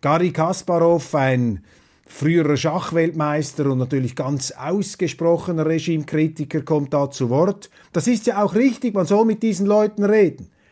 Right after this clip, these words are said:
Aber man soll sich nicht der Illusion hingeben, dass das die ganze Wahrheit ist.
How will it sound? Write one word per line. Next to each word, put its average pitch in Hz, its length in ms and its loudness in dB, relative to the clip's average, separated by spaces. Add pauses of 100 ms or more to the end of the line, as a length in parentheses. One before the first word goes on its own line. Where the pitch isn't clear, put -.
(640)
Aber 175 160 2
man 175 120 4
soll 196 220 4
sich 175 120 -6
nicht 208 200 0
der 196 80 4
Illusion 175 500 4
hingeben, 190 480 2
dass 160 140 -2
das 185 240 -2
die 160 100 -6
ganze 170 380 0
Wahrheit 185 540 0
ist. - 400 -2